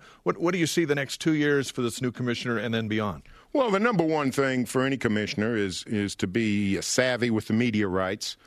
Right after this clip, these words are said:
Speaker 2: You know, the Big twelve, uh, contract comes up in twenty-four. They'll, per-, going forward, you know, a vital interest to B Y U and everybody else is, is how that goes down.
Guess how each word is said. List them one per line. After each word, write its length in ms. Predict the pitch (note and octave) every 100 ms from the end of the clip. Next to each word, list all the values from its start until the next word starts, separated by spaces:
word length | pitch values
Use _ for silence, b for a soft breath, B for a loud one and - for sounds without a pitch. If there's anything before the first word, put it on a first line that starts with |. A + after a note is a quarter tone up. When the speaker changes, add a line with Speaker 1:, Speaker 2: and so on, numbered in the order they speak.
| B B B
Speaker 2:
You 80 | G#2
know, 80 | G2+
the 60 |
Big 200 | G#2 A2
twelve, 460 | B2 A#2+ A2+ F#2+ A2
uh, 120 | G2
contract 540 | - A#2 A2+ A#2+ A2
comes 240 | - G#2+ G2+
up 160 | A2
in 100 | G#2
twenty-four. 640 | - A#2 A2 - G#2+ G#2+ G#2 B B B -
They'll, 280 | G2 G2
per-, 260 | - A2 G#2 -
going 240 | A2 A#2+
forward, 480 | G#2+ A2+ G#2+ A#2+ B2+ - -
you 120 | G2
know, 160 | F#2+ F2 F2+ F2
a 40 |
vital 440 | E2 G2 A#2 A2+
interest 360 | A#2 A2 A2+ -
to 60 | F#2
B 160 | A#2+
Y 160 | A#2+ A#2
U 240 | G#2+ C3
and 80 | C3+
everybody 440 | A#2+ B2+ B2+ B2+
else 280 | E3 E3 -
is, 220 | B2+ G2+ - B B B
is 280 | A2+ G#2+ G2+
how 200 | B2+ B2
that 180 | B2 B2+
goes 260 | C3 B2+
down. 380 | G2+ A#2+ B2 B2+